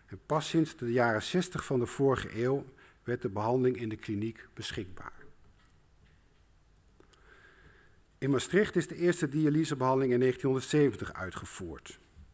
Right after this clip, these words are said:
Dialysepatiënten gaan drie tot vier keer per week een halve dag naar het dialysecentrum of voeren de behandeling thuis zelf uit. Met dialysebehandeling wordt een nierfunctie tot maximaal tien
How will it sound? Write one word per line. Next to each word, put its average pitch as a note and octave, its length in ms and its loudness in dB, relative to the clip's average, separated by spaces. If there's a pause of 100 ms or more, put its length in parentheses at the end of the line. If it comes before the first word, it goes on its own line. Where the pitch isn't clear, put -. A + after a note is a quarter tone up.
(680)
Dialysepatiënten C#3 840 2
gaan B2 200 2
drie C3 180 0
tot C3 180 -2
vier F3+ 320 -2
keer D3 180 0
per B2 160 -4
week A#2+ 220 2
een G2 100 -4
halve A#2+ 360 -2
dag A2+ 320 0 (340)
naar G2+ 180 -4
het G2 120 -8
dialysecentrum A2+ 1000 -4 (460)
of - 420 -6 (680)
voeren A#2+ 320 2
de A#2 80 2
behandeling G#2+ 420 2
thuis G2 380 0
zelf A#2 320 -4
uit. - 440 -16 (640)
Met C#3+ 200 2
dialysebehandeling C3 800 0
wordt B2+ 160 2
een A2+ 140 -2
nierfunctie D#3+ 720 0
tot A#2+ 200 -6
maximaal B2+ 580 -2
tien F3 340 -4